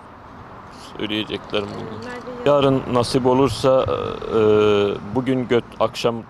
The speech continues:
Speaker 1: herhalde gitmiş oluruz. E, yarın yetiştirirsek öğlen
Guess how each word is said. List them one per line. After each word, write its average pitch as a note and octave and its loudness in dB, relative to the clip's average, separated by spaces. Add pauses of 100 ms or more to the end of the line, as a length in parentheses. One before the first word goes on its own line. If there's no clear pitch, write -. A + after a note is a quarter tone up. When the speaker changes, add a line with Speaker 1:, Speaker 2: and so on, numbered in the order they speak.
(300)
Speaker 1:
herhalde G2+ 0
gitmiş G2 -12
oluruz. F#2 -6
E, G2 -6
yarın A2 2 (1160)
yetiştirirsek G#2+ -4 (140)
öğlen G2 -2